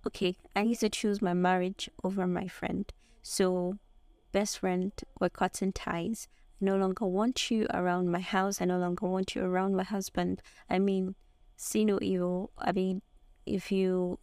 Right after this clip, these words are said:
can't see the temptation, you won't be able to enter into it, right? So she might want to remove you from the equation um,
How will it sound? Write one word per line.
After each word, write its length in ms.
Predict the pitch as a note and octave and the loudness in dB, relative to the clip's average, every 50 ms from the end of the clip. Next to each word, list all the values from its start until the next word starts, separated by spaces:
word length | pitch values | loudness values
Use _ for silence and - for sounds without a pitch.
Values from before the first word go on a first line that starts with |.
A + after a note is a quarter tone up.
| - | -10
can't 260 | - - G#3 G3+ G#3 | -6 -2 -2 0 0
see 200 | - - - G3 | 0 -2 -2 0
the 120 | F#3+ G3+ F3+ | 0 0 0
temptation, 600 | - - E3+ F3 F3+ - F#3 F#3+ - - F3+ F3 | 0 0 0 0 0 -2 -2 -4 -2 -2 -2 0
you 160 | F3 E3+ F3 | 0 0 0
won't 180 | F3 F#3 F#3+ F3+ | -2 -2 -2 0
be 140 | - F3+ F3+ | 2 2 2
able 160 | F3+ G3 A3 | 2 0 -4
to 200 | - - - - | -6 -6 -8 -4
enter 300 | - F3+ F3+ F3 - F3 | -2 -2 -2 0 0 0
into 340 | F3 F3 F3+ F3+ - - - F#3 | 2 0 0 -2 -2 -4 -4 -4
it, 180 | F3+ - - - | -6 -6 -4 -4
right? 280 | - - A3+ - - - _ _ _ _ _ _ _ _ | -2 -2 -4 -6 -10 -18 _ _ _ _ _ _ _ _
So 300 | - - - - F#3 F3+ | -16 -6 0 0 2 2
she 180 | F3+ - - F#3 | 2 2 2 4
might 120 | F#3+ F#3+ | 4 6
want 180 | G3 G#3 A#3 B3 | 6 4 2 2
to 160 | - - B3 G#3 | 0 0 0 2
remove 460 | G3 F#3+ F#3 F#3+ F#3+ G3 G#3 G#3 G3+ | 2 2 2 2 2 0 0 0 0
you 120 | G3+ G3 | 0 -2
from 260 | G#3 - - F3+ F3+ | -2 -2 0 0 0
the 100 | F3+ - - - | 0 -2 -4 -4
equation 580 | - - F#3+ F#3 F#3+ F#3 - F#3+ F3+ F3+ F#3+ - - - - _ - - - - _ _ _ _ _ _ _ - - - - | -2 0 2 2 2 2 0 0 0 -2 -2 -4 -8 -18 -20 _ -20 -20 -20 -20 _ _ _ _ _ _ _ -20 -16 -8 -4
um, 160 | - F#3 F#3 | -2 -2 -2